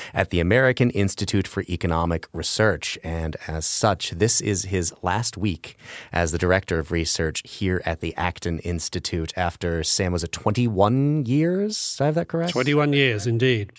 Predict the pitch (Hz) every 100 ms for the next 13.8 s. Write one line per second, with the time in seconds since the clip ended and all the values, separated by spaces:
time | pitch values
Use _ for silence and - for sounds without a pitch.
0 | _ - 127 123 147 127 131 131 131 -
1 | 98 107 95 80 85 - - - - -
2 | - - - 120 117 117 107 - 107 98
3 | 98 - 156 170 170 160 - _ 107 110
4 | 107 120 127 113 - 117 107 98 101 92
5 | - 90 110 110 101 92 90 - - 85
6 | 85 82 85 82 - 80 92 92 - 85
7 | - 82 87 92 - 92 92 92 - -
8 | 95 85 - - - - 73 80 - 78
9 | 90 92 90 85 80 - 147 143 135 110
10 | 92 90 82 87 - 95 87 78 85 82
11 | 78 82 82 82 85 - 87 82 85 80
12 | 76 87 87 - 80 78 80 - 85 80
13 | 78 76 95 87 87 82 80